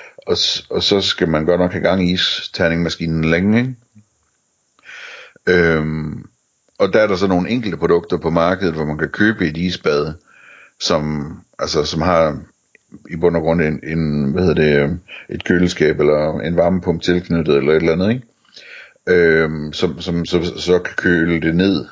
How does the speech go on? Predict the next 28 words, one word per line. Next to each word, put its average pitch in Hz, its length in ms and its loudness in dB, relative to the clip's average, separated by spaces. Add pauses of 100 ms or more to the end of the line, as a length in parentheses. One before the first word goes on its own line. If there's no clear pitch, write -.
øhm, 76 640 2 (340)
og 87 120 0
så 113 80 2
er 107 40 0
vi 104 100 2
igen 92 240 2
oppe 87 320 2
i 78 240 -6 (1300)
tres 85 240 -2
eller 82 140 2
firs 82 220 -4
tusind 78 300 -6
kroner 85 320 2
eller 80 120 2
et 78 40 2
eller 80 140 0
andet 80 160 0
for 82 80 0
sådan 80 140 2
en, 82 200 2
en, 80 400 0
øh, 78 320 4 (420)
et 78 240 0
automatisk 80 640 0
isbad 82 380 0
der, 82 220 2
ikke? 123 160 -2 (2000)
Øhm, 78 840 0